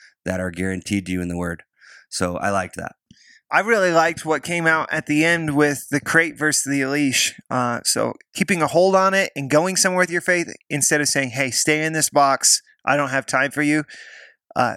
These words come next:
Speaker 2: what may seem similar are totally different. One's beneficial, one's a big hindrance.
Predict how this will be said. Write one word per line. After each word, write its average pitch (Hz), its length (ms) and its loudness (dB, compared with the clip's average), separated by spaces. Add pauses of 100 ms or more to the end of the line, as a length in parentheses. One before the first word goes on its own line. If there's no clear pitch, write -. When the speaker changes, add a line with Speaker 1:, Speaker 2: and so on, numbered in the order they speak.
(160)
Speaker 2:
what 185 240 4
may 190 160 -2
seem 208 240 0
similar 208 640 2 (420)
are 139 140 2
totally 147 400 0
different. 135 480 -2 (240)
One's 156 320 2
beneficial, 151 800 0
one's 135 380 -4
a 139 40 -2
big 131 280 0
hindrance. 127 540 -2